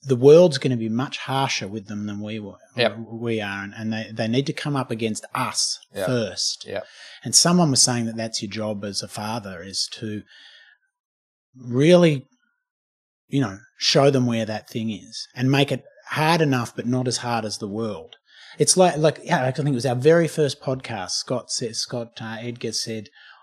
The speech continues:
Speaker 1: I'm, I'm a stand-in for the world. They need to
Speaker 2: Yeah.
Speaker 1: bang up against me, and I give them an indication of what, so I can't be too soft
Speaker 2: Yeah.
Speaker 1: about it.
Speaker 2: Yeah.
Speaker 1: Because they'll get out there and do something really dangerous, and they'll end up in prison, or they'll end up dead, or whatever. So,
Speaker 2: Yeah.
Speaker 1: and then that becomes a s-,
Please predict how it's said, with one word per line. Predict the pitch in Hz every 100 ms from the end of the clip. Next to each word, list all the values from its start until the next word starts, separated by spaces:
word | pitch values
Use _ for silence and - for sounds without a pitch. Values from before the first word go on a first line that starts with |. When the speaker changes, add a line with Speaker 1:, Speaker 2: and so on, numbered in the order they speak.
| _ -
Speaker 1:
I'm, | 135 131 127 120 -
I'm | 127 131
a | 127
stand-in | - - 127 131 120 117
for | 107 101
the |
world. | 101 110 110 85 _ - _ _ _ _ _ _ _ _
They | 135
need | 139
to | 131
Speaker 2:
Yeah. | -
Speaker 1:
bang | 139 135
up | 131 -
against | 113 117 110 -
me, | 113 127 143 120 104 107
and | 127
I | 123 123
give | 123 117
them | 113
an | 113
indication | 113 107 - 139 139 - 110
of | 104 98
what, | 110 107 - - _ _ -
so | 156
I | 143
can't | - 165 180
be | 151
too | - 151
soft | 117 - 196 - - - - _ _
Speaker 2:
Yeah. | -
Speaker 1:
about | 107 104 87
it. | - - -
Speaker 2:
Yeah. | 95 82 -
Speaker 1:
Because | - 131 135
they'll | 170 214
get | 151
out | 123 120
there | 120
and | 110
do | 123
something | - 113 113
really | 110 104
dangerous, | 98 117 151 131 107 101 110
and | 110
they'll | 110
end | 110 107
up | 104 107
in | 92
prison, | - 123 113 95
or | 98 101
they'll | 98 104
end | 101
up | 90 -
dead, | 120 117
or | 95
whatever. | 104 101 90 90
So, | - 95
Speaker 2:
Yeah. | 87 113
Speaker 1:
and | 117
then | 117
that | 120 113
becomes | 131 - 117 107
a | 107
s-, | - -